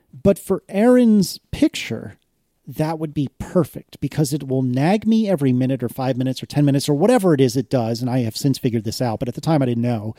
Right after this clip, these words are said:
Whatever it is it does, it'll nag me about it. And then that'll force me to actually do it. And maybe I should try that out. And this was the first time I had something that I felt like just doing a Jason Snell style calendar entry didn't cut it.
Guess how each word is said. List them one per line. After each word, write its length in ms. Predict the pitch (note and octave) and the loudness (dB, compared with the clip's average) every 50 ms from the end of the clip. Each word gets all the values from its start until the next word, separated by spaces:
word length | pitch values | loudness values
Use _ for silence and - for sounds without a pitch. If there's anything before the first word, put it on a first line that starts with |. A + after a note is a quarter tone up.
| - - - - - - | -14 -20 -20 -20 -12 -2
Whatever 340 | - C#3+ F3 A#3 B3 G#3+ B3 | 2 4 4 4 4 4 4
it 60 | A3+ | 4
is 140 | G#3 F#3 - | 2 2 0
it 100 | F3+ C3 | 0 0
does, 220 | - C#3+ B2+ A#2+ - | 2 2 2 0 0
it'll 120 | C3 C3+ | -2 -2
nag 280 | B2+ B2+ C3 C3+ C3+ A#2 | 0 0 0 -2 -2 -2
me 80 | B2 A#2 | -4 -4
about 280 | G#2+ - G#2 G2 G2+ G#2 | -4 -6 -8 -10 -8 -10
it. 160 | G#2 A2 _ _ _ _ _ _ _ _ _ _ - | -10 -12 _ _ _ _ _ _ _ _ _ _ -4
And 160 | D#3+ D3 D#3+ | -2 0 0
then 100 | E3 E3+ | 2 2
that'll 180 | F3 E3 D#3 | 2 2 0
force 420 | C#3+ - - - D#3 D3 B2 - - | -2 -2 -2 0 2 2 2 0 -2
me 80 | C#3 B2+ | -2 -2
to 60 | B2 | -2
actually 380 | A#2 A2 A2 - - - A#2 G#2+ | -4 -6 -8 -8 -8 -8 -8 -6
do 220 | G#2 A#2 A2 A2+ | -6 -8 -8 -8
it. 100 | C3 C#3+ | -10 -12
And 220 | C#3+ C#3+ C#3 E3 F3 | -10 -8 -6 -4 -2
maybe 300 | D#3+ F#3 G#3 G3 G#3 G3+ | 0 0 0 0 -2 -2
I 80 | F3+ D3+ | -2 -4
should 180 | - - C#3+ - | -6 -8 -12 -12
try 260 | - - B2+ A#2+ A2+ | -8 -6 -4 -4 -4
that 180 | A2 A2+ G#2 A2+ | -4 -6 -6 -8
out. 300 | A#2+ A2 F#2+ - - - _ - - _ _ _ _ _ _ _ | -8 -10 -10 -14 -18 -20 _ -20 -20 _ _ _ _ _ _ _
And 300 | - F3+ E3+ E3 F3 F3+ - _ _ _ _ | 0 2 2 2 2 0 -6 _ _ _ _
this 380 | G3+ E3 C#3 B2 F#3+ A#3 A3 - | -20 -14 -4 0 2 2 2 2
was 160 | E4 D4+ - | 0 0 0
the 80 | - B3+ | 0 -4
first 300 | - - G3+ F#3+ - - | -2 0 0 0 0 -2
time 220 | - - F3+ F3 E3 | -4 -4 -2 -2 -2
I 60 | D3+ | -2
had 340 | B2+ - - D#3+ E3 D#3 C#3 | -4 -4 -2 -2 -2 -2 -4
something 560 | - - D#3+ D3 C#3+ - - D3 C#3 C#3 C3 | -6 -4 -4 -4 -4 -4 -4 -2 -2 -2 -2
that 240 | A#2 C3+ C3 C3 C#3+ - | -2 -2 -2 -2 -4 -2
I 120 | C#3 C#3+ | -2 -2
felt 300 | C3+ - - F3+ G3+ F3 | -2 -2 0 0 0 0
like 160 | F3 G3 F3 | 0 -2 -2
just 260 | - D3 - - C3+ | -2 -4 -8 -10 -4
doing 380 | A#2 B2+ D3 D3+ D3+ D3+ D3+ D3+ | 0 2 4 4 4 2 2 0
a 100 | - D3+ C3 | 0 -4 -4
Jason 440 | A2 - - C3+ C3+ C3 - C#3 C3+ | -2 2 2 2 2 2 0 -2 -4
Snell 400 | - - - D3 B2+ B2 C3+ B2 | -2 -4 -4 -2 -2 0 -2 -2
style 400 | - - - D3 B2+ C3 A#2+ A2 | -4 -4 -4 -2 0 0 0 -2
calendar 560 | - - - D3 D3+ D#3+ D#3+ C#3+ B2 A#2+ A#2 | -4 -6 -4 0 2 4 4 4 2 2 0
entry 340 | A#2 A2+ A2 - - B2 A#2 | 0 -2 -4 -4 -4 -4 -4
didn't 280 | G#2+ - B2 A#2 A2+ | -2 -2 -4 -4 -4
cut 260 | - - - C#3 C3 | -6 -6 -4 -4 -4
it. 180 | A#2 - - - | -4 -6 -10 -16